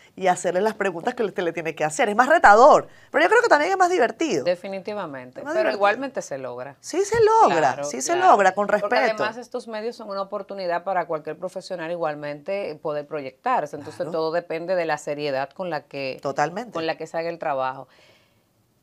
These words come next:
Speaker 2: Se ha dado mucho ahora con la dualidad entre los medios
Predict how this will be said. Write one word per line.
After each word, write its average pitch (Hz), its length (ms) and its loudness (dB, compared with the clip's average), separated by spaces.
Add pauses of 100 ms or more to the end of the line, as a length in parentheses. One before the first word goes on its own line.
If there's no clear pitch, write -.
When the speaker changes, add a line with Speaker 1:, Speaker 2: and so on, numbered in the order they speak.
(440)
Speaker 2:
Se - 180 -4
ha 226 60 6
dado 285 240 6
mucho 220 840 -8
ahora 175 500 2
con 196 600 -2
la 175 200 0
dualidad 160 640 -2 (120)
entre 156 500 -8
los 147 240 -8
medios 170 720 -8